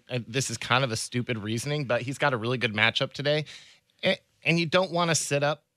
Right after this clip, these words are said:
the, sit Ajayi when he has one of his two hundred yard games, because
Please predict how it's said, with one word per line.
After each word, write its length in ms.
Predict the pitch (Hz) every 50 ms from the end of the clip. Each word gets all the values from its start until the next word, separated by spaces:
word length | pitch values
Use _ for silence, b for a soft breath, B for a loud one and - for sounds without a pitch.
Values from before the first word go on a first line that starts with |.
| _ -
the, 200 | 160 143 127 117 -
sit 340 | - - 160 156 - _
Ajayi 400 | - 131 110 117 113 127 139 143
when 160 | 143 135 131 127
he 60 | 123
has 180 | 123 123 -
one 80 | 131 127
of 60 | 120
his 100 | 117 -
two 120 | - - 120
hundred 220 | 117 113 110 107
yard 200 | 110 107 104 98
games, 280 | 107 113 104 98 101 -
because 240 | 139 131 147 135